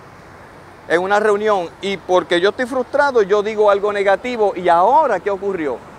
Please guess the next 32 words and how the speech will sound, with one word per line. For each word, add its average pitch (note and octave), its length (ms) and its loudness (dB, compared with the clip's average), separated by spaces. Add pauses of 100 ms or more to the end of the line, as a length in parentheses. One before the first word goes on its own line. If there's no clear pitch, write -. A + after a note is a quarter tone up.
(480)
Lo D#3+ 140 -4
que F3+ 80 -2
ocurre A#3+ 320 -4
es G#3 80 -8
que G3 240 -4 (340)
tu F3+ 140 0
asociado F3 720 -2 (580)
se D#3+ 140 -4
frustra, E3+ 640 -2 (400)
yo E3+ 120 0
lo F#3+ 100 0
pongo G#3 220 -4
negativo A3 640 0
y G#3 80 -6
se F#3 160 -4
te E3 140 -4
sale F#3 240 0
del F#3 120 0
negocio. B2+ 460 -6 (2250)
¿Verdad C#3+ 260 -2
que F#3+ 100 -2
no G3+ 100 -6
es F#3+ 60 -10
justo G3+ 320 -6
de F#3 60 -2
mi E3+ 140 -8
parte F#3 320 -4
que D#3 100 -8
yo D3 120 -6
te D#3+ 80 -8
haga E3+ 200 -2
eso? D#3+ 260 -10